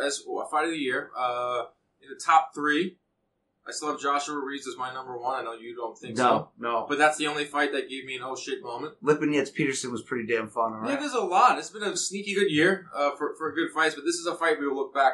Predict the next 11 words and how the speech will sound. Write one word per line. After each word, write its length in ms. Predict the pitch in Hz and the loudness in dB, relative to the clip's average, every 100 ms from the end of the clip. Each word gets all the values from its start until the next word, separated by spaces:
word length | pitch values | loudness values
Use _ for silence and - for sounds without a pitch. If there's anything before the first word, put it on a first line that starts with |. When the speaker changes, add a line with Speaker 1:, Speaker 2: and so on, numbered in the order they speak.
| 131 | 2
Speaker 1:
on 140 | 123 - - | -6 -8 -2
fondly 580 | 123 127 127 107 98 - _ | 2 2 0 -4 -6 -8 _
because 300 | 123 - 127 | -12 -4 -4
both 300 | - 131 127 | -2 -4 0
guys 240 | 139 131 123 | 4 4 2
got 200 | 123 123 | 0 0
in 120 | 123 | -4
there 320 | 120 117 113 _ - | -8 -8 -8 _ -18
and 140 | 117 | -12
traded 400 | - 131 131 120 | -6 -2 0 0
it, 140 | 120 | -2